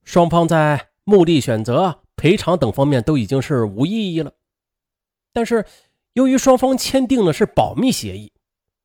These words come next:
双方啊都没有透露赔偿的数额。不过好在啊，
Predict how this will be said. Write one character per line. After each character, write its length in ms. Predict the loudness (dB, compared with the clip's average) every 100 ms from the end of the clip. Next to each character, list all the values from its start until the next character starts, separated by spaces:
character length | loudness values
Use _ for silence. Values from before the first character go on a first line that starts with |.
| _
双 200 | -4 -2
方 160 | -2 -6
啊 120 | -6 _ _ -2
都 100 | 0
没 120 | 2
有 100 | 0
透 300 | 0 0 2
露 180 | 0 -2
赔 240 | -4 -6
偿 180 | -4 -6
的 80 | -6
数 260 | -4 -6
额。 300 | -6 -10 -12 _ _ _ _ _ _ _ _ _ _
不 120 | -4
过 200 | 0 -2
好 220 | -2 -6
在 180 | -4 -6
啊， 200 | -8